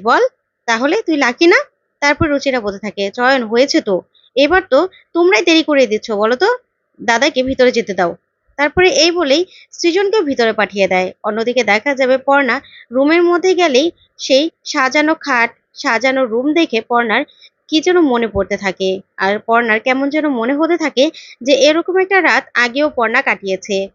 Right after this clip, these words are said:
তখনই সৃজন আসে, আর সৃজন এসেই পর্ণার কাঁধে হাত রাখলে পর্ণা অবাক হয়ে যায়। তারপর সৃজন বলতে থাকে, "পর্ণা, জানো তো, আজকে আমার জীবনের সবচেয়ে ভালো দিন।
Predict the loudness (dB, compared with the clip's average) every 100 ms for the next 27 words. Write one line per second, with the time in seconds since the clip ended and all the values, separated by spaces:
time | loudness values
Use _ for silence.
0 | _ -4 -2 -2 -4 -4 -2 0 0 -2
1 | -2 -4 -4 -6 0 0 2 0 -2 -6
2 | -20 _ 0 2 2 2 0 -2 -2 -4
3 | -2 -4 -2 -4 -2 -2 0 -2 -4 -2
4 | 0 0 0 -2 2 0 0 _ _ -4
5 | -2 0 -2 -2 -2 -2 -4 -4 -6 -6
6 | -4 -4 -2 -2 -2 -2 2 0 0 _
7 | _ _ -4 -4 -2 0 2 2 -2 -6
8 | -20 -10 -6 -2 0 0 -2 -4 -4 -4
9 | _ -6 -2 -2 -2 -2